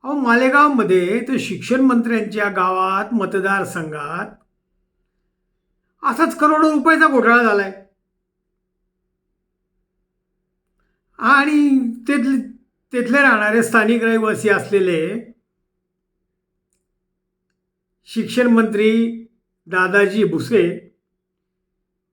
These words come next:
हे शिक्षण व्यवस्था सुधारण्याच्या वल्गना करीत आहेत. त्यांच्या पायाखाली काय जळतं याचं जर त्यांना भान नसेल तर शिक्षण व्यवस्थेचा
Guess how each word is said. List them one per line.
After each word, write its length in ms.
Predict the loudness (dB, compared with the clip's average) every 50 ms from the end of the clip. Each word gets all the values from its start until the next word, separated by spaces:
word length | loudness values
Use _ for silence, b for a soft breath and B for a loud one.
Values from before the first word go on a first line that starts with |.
| _ _ _ _ _ _ _ _ _ _ -8 -6
हे 80 | -4
शिक्षण 460 | -2 0 -2 0 0 0 2 4 4
व्यवस्था 340 | 4 4 4 2 2 0 0
सुधारण्याच्या 580 | 0 -2 -2 2 2 2 2 2 2 2 2 2
वल्गना 480 | 4 4 4 4 2 2 2 2 2
करीत 260 | 2 0 0 0 0 0
आहेत. 300 | 0 0 -2 -4 -8 -14 -20 _ _ _ _ _ _ _ _ _ _ _ _ _ _ _ _ _ _ _ _ _ _ _ _ _ _ _ _ _ _ _ _ _ _ _ _ _ _ -4
त्यांच्या 300 | -2 0 0 2 2 2
पायाखाली 600 | 2 2 2 2 2 2 0 0 0 0 0 0
काय 340 | 0 0 2 2 2 2 4
जळतं 640 | 4 4 2 2 2 0 0 0 0 -2 -8 -14 -20 _ _ _ _ _ _ _ _ _ _ _ _ -10
याचं 320 | -8 -8 -4 0 0 2 2
जर 180 | 2 2 2
त्यांना 240 | 2 0 0 0 0
भान 320 | 0 2 2 2 4 2
नसेल 540 | 2 0 0 0 0 0 0 0 -4 -8 -12 -18 _ _ _ _ _ _ _ _ _ _ _ _ _ _ _ _ _ _ _ _ _ _ _ _ _ _ _ _ _ _ _ _ _ _ _ _ _ _ _ _ _ _ _ _ _ _ _ -8
तर 80 | -8 -6
शिक्षण 420 | -6 -6 -6 -6 -2 0 0 2
व्यवस्थेचा 1000 | 4 6 6 4 4 4 0 0 0 0 0 0 0 0 0 0 -2 -6 -10 -12